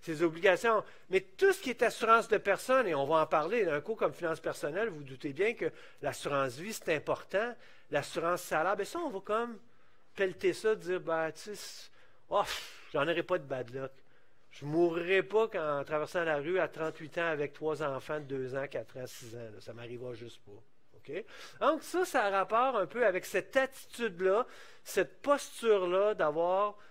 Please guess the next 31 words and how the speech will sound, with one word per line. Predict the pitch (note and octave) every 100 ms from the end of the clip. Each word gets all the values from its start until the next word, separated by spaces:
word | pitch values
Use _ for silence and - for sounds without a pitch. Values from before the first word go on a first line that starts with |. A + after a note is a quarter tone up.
| - -
de | C3+
la | D#3
confiance, | - G#3 G3+ - F3+ E3 F3+ F#3+ - - - -
de | C3+
l'optimisme | E3+ E3+ E3+ F3 G#3+ G#3 - - - - - - -
en | G3
excès. | F#3+ F3 - E3+ D3+ - - - - - - - -
Ça | - G3+
amène | F#3+ B3+ B3+
aussi | G3+ - A3+
de | F#3
l'inertie, | F#3+ E3+ D#3 - - D#3+ F3 - - - -
de | -
la | D#3
procrastination | - G3 F#3 F3+ D3+ - F3 D#3+ D3 E3 E3+
par | E3+
rapport | D3 C#3+ G3+ A3
à | E3
des, | C#3 D3 C#3+ - - - -
des | C#3+ E3
gestes | D3 D3+ A3 A#3+ - - - -
juridiques | B2+ D#3+ G3 F3 G3
qui | -
sont | - E3+
fondamentaux, | F#3+ F3+ E3+ D#3+ C#3 D#3 D3+
qui | -
sont | E3+
hyper | F#3 G#3 G3+
importants. | F#3+ F3+ D#3+ -
Un | D#3+
testament. | C#3+ E3 - D#3+ E3+